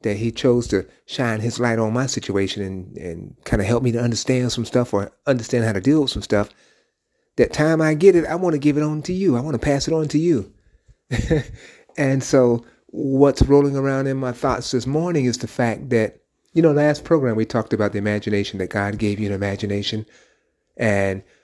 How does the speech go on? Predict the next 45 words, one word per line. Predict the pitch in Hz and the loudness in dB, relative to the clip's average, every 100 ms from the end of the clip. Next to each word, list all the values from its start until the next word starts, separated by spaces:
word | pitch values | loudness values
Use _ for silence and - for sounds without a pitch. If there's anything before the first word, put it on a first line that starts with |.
| _ _ - | _ _ 2
with | 131 127 | 4 4
your | 107 | 0
imagination, | 104 101 104 104 98 113 | 0 -2 -2 -4 -4 -4
you | 120 | -4
can | 113 | -4
either | 101 | -4
go | 98 110 | -2 -2
into | 107 101 | -4 -6
the | |
past | 107 127 139 139 139 - | -4 0 0 0 -4 -6
and, | 110 - | -8 -6
and | 113 101 98 98 _ _ _ - | -8 -6 -10 -14 _ _ _ -4
draw | 107 113 123 | 4 4 4
up | 135 | 0
something | - 120 120 | -2 -4 -2
that | 117 | -2
happened | 117 117 120 | -2 -2 -2
in | 110 | 0
your | 107 | 0
past, | 127 127 143 135 - - _ _ _ _ _ _ | 0 -2 -2 -4 -8 -16 _ _ _ _ _ _
or | 131 151 | 2 4
you | 135 | 4
can | 123 123 | 0 -2
go | 117 120 | 0 0
into | 113 | -2
the | 113 | -8
future, | - 170 - 120 127 - | 0 0 2 -4 -6 -14
something | - 135 120 | -4 -4 -2
that | 113 - | -4 0
you | |
wanna | 127 131 120 | 0 0 -2
see | - 131 | -2 -2
happen | 123 113 117 | 0 -2 -2
in | 117 | 0
your | 113 | -2
future, | - 165 156 104 - _ _ _ | 0 -2 -2 -6 -6 _ _ _
and | 117 110 | -4 -4
you | |
can | 113 | -2
kinda | 113 110 | -2 -2
imagine | 104 113 110 110 117 | -2 -2 -4 -4 -4
yourself | 113 - 110 | -4 -2 -4
in | - 143 127 | -2 -2 0
that | 113 | -2
scene. | 101 160 156 117 123 | -2 0 0 -2 -8